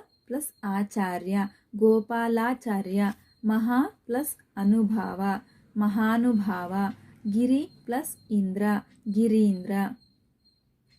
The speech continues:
ಮುತ್ತಿನ ಪ್ಲಸ್ ಆರತಿ, ಮುತ್ತಿನಾರತಿ. ಮಂತ್ರ ಪ್ಲಸ್ ಆಲಯ,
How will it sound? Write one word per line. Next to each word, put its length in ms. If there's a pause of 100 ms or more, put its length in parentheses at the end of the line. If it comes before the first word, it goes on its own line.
(340)
ಮುತ್ತಿನ 480 (400)
ಪ್ಲಸ್ 260 (220)
ಆರತಿ, 640 (360)
ಮುತ್ತಿನಾರತಿ. 1080 (400)
ಮಂತ್ರ 440 (360)
ಪ್ಲಸ್ 260 (180)
ಆಲಯ, 520